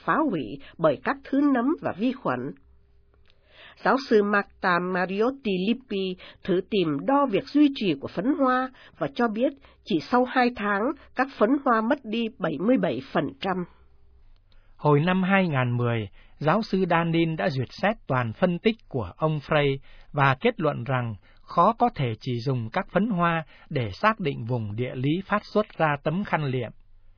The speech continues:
Speaker 2: Mới hơn nữa là việc phân tích của giáo sư Leet qua kính hiển vi quang học tân tiến và kính hiển vi đồng tiêu cự dựa trên tia hồng ngoại đã chứng minh cho thấy không thể xác định các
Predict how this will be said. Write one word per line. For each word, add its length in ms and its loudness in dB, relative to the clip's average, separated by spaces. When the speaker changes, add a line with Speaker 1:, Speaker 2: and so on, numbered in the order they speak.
Speaker 2:
Mới 220 6
hơn 240 6
nữa 180 4
là 220 2
việc 200 -4
phân 240 0
tích 260 -2
của 240 -4
giáo 220 -2
sư 260 -2
Leet 220 2
qua 240 4
kính 140 2
hiển 260 0
vi 220 2
quang 240 2
học 200 -2
tân 200 0
tiến 340 0
và 260 4
kính 160 0
hiển 260 0
vi 240 2
đồng 320 -2
tiêu 240 2
cự 240 0
dựa 360 0
trên 200 0
tia 200 2
hồng 300 -4
ngoại 300 -4
đã 120 0
chứng 280 2
minh 200 2
cho 220 4
thấy 220 0
không 260 0
thể 220 -4
xác 280 -2
định 260 -6
các 140 -8